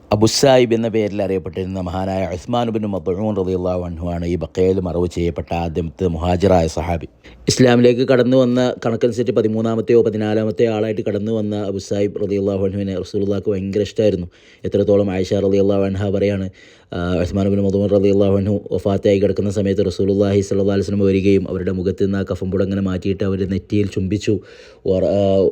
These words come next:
ഹത്താ റഅയ്തു ദുമുഅ തസീൽ, അതായത് അല്ലാഹുവിൻ്റെ റസൂലിൻ്റെ കണ്ണിൽ നിന്ന് കണ്ണീരിങ്ങനെ ഒലിച്ചിറങ്ങുന്നത് ഞാൻ കണ്ടിരുന്നു. പിന്നീട് അവരെ ഒരു കട്ടിൽ കിടത്തിയിട്ട് ഈ ഒരു ബക്കയിലേക്ക് കൊണ്ടുവരുന്ന സമയത്ത് അല്ലാഹുവിൻ്റെ റസൂൽ സ്വല്ലല്ലാഹു അലൈഹി വസല്ലം പറഞ്ഞതായിട്ട് കാണാം, "റഹിമക്കല്ലാഹു യാ ഉസ്മാൻ, അല്ലാഹു സുബ്ഹാനഹു വ തആല നിങ്ങളോട് റഹ്മ ചെയ്യട്ടെ,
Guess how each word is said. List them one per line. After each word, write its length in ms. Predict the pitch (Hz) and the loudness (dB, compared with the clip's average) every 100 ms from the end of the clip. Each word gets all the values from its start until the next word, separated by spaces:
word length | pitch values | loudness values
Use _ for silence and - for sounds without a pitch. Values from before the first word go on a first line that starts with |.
| - | -2
ഹത്താ 300 | 92 - 98 | -8 0 2
റഅയ്തു 360 | 95 92 90 98 | 2 2 0 -4
ദുമുഅ 500 | 80 90 92 92 90 | -4 -2 -2 -2 -4
തസീൽ, 640 | - 85 - 92 92 82 | -4 -8 -4 0 0 0
അതായത് 260 | 80 85 82 | -4 -4 -4
അല്ലാഹുവിൻ്റെ 420 | 85 87 90 85 | -2 -2 -2 -2
റസൂലിൻ്റെ 380 | 85 - 85 90 | -4 -4 -4 -4
കണ്ണിൽ 240 | 85 87 87 | -4 -2 0
നിന്ന് 180 | 92 87 | -2 -2
കണ്ണീരിങ്ങനെ 720 | 90 87 92 92 90 90 87 87 | -2 2 2 2 0 0 0 0
ഒലിച്ചിറങ്ങുന്നത് 640 | 85 - 90 87 90 87 | -2 -2 -2 0 0 0
ഞാൻ 160 | 87 87 | -2 -4
കണ്ടിരുന്നു. 520 | 82 90 90 95 85 - - - | 0 2 4 2 0 -6 -2 4
പിന്നീട് 240 | 107 107 | 6 8
അവരെ 180 | 104 107 | 6 6
ഒരു 100 | 107 | 4
കട്ടിൽ 220 | 101 104 | 2 2
കിടത്തിയിട്ട് 400 | 107 101 110 95 | 2 2 0 2
ഈ 40 | 107 | 0
ഒരു 80 | 101 | 0
ബക്കയിലേക്ക് 500 | 98 110 104 107 107 | -2 -2 -2 -4 -4
കൊണ്ടുവരുന്ന 520 | 104 101 104 101 104 | -4 -2 -2 -2 -4
സമയത്ത് 340 | 104 98 98 | -4 -6 -2
അല്ലാഹുവിൻ്റെ 360 | 98 98 98 92 | 0 0 -2 -6
റസൂൽ 200 | 90 92 | -6 -6
സ്വല്ലല്ലാഹു 360 | 98 92 95 | -4 -2 0
അലൈഹി 140 | 95 87 | -2 -2
വസല്ലം 180 | 98 98 | -2 -2
പറഞ്ഞതായിട്ട് 460 | 92 92 95 90 | -2 -2 -2 0
കാണാം, 360 | 95 90 90 87 - - - - - - | 0 0 -2 -6 -14 -20 -20 -20 -12 -4
"റഹിമക്കല്ലാഹു 640 | 85 85 87 95 92 90 | -2 0 0 2 2 4
യാ 160 | 95 87 | 6 4
ഉസ്മാൻ, 420 | 78 95 92 85 | 4 2 2 0
അല്ലാഹു 300 | - 87 82 | -4 -2 -2
സുബ്ഹാനഹു 260 | 85 87 87 | -4 -4 -4
വ 40 | |
തആല 80 | 90 | -2
നിങ്ങളോട് 320 | 87 87 90 | -2 0 -2
റഹ്മ 200 | 78 92 | -2 4
ചെയ്യട്ടെ, 320 | 101 92 90 | 6 6 4